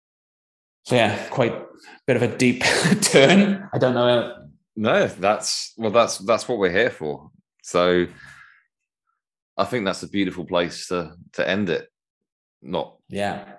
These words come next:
Speaker 2: the
Speaker 1: I've, I've really enjoyed the chat as well today. I,
Speaker 2: yeah, it's a, interesting stuff came out of it for, for sure. Um, so one final question,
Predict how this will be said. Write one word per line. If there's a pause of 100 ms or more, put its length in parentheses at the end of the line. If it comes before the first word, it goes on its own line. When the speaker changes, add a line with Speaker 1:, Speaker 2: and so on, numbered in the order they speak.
(240)
Speaker 2:
the
Speaker 1:
I've,
I've
really
enjoyed
the
chat
as
well
today.
I, (920)
Speaker 2:
yeah,
it's
a, (680)
interesting
stuff
came
out
of
it
for,
for
sure. (120)
Um, (1120)
so (2750)
one
final
question,